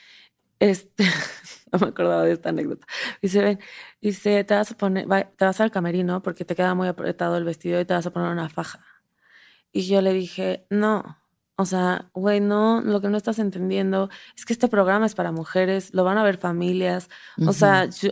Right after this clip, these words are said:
Speaker 1: si yo, a mí me ven así vestida, no van a empatizar las mujeres".
Speaker 2: Sí.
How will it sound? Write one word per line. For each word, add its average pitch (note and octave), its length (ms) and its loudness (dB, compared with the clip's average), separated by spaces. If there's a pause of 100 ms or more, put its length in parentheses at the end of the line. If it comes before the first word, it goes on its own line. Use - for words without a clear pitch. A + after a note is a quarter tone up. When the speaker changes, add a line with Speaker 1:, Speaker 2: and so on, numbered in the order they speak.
(120)
Speaker 1:
si F#3 260 -2
yo, G#3+ 160 0
a G#3+ 80 2
mí A3+ 120 4
me B3 80 0
ven B3+ 180 2
así A3+ 200 -2
vestida, G3 580 0
no G#3+ 160 2
van A3+ 160 2
a - 20 0
empatizar F#3 480 -2
las F#3 160 0
mujeres". F3+ 560 -2
Speaker 2:
Sí. C#3 380 -4